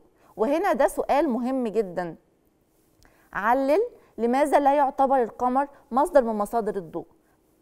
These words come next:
برغم إنه منير؟ هنقول بقى إيه؟ القمر يعتبر جسم معتم. الله، طب هو منير ليه في السماء؟ لأنه بيعكس ضوء الشمس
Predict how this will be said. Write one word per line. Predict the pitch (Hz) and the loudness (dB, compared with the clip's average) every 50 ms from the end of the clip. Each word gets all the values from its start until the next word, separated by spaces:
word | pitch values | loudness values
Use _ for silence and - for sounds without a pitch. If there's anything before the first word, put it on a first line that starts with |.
| _ _ _ - | _ _ _ -6
برغم | 190 196 220 269 277 277 269 | 0 4 6 6 6 6 4
إنه | 240 - 262 269 277 269 | 0 0 0 0 0 0
منير؟ | 247 240 233 240 285 302 262 185 175 - _ _ _ _ _ _ _ _ _ _ _ _ _ _ _ _ _ | 0 0 0 0 0 -2 -4 -6 -8 -12 _ _ _ _ _ _ _ _ _ _ _ _ _ _ _ _ _
هنقول | - 233 233 220 156 294 349 339 | -4 -4 -2 -2 0 0 0 0
بقى | 214 240 240 247 254 233 | 2 2 4 4 2 2
إيه؟ | - 208 214 208 196 208 - _ _ - | 0 -2 -2 -2 -4 -6 -10 _ _ -6
القمر | - 240 - - - 403 427 403 427 427 440 427 - - | -4 -4 -4 -2 -2 0 2 2 2 2 0 -4 -6 0
يعتبر | 208 226 214 226 - 302 330 370 294 | 2 2 2 4 4 4 4 4 2
جسم | 208 185 247 277 - 277 240 214 | 2 0 -4 -6 -6 -6 -4 -2
معتم. | 220 226 214 214 214 208 175 156 - - _ _ _ _ _ _ _ _ _ _ _ _ _ - | -2 -2 -2 -4 -6 -8 -10 -10 -12 -18 _ _ _ _ _ _ _ _ _ _ _ _ _ -6
الله، | 190 196 202 226 254 262 | -6 -2 0 0 -2 0
طب | - - 185 180 | -2 -4 -4 -2
هو | 220 240 262 | 2 2 2
منير | 254 240 240 233 262 285 262 | 2 2 2 0 0 -2 -2
ليه | 269 294 | -2 -4
في | 311 320 | -4 -6
السماء؟ | 285 - - 269 247 240 240 240 240 - - - - | -8 -6 -2 -2 0 0 0 -2 -4 -8 -14 -10 -2
لأنه | 208 226 190 226 247 269 415 392 359 269 | 2 2 2 2 2 -2 -2 -2 -2 -2
بيعكس | 214 240 262 302 320 349 349 - 381 381 - - - - | -2 0 0 0 0 0 -2 -2 -4 -4 -4 -8 -12 -6
ضوء | 196 208 311 392 - - 466 | 0 2 4 4 4 2 -2
الشمس | 453 - - - - 226 220 208 190 - - - - - - | -8 -8 -6 -2 -2 0 0 -2 -4 -8 -12 -16 -18 -18 -20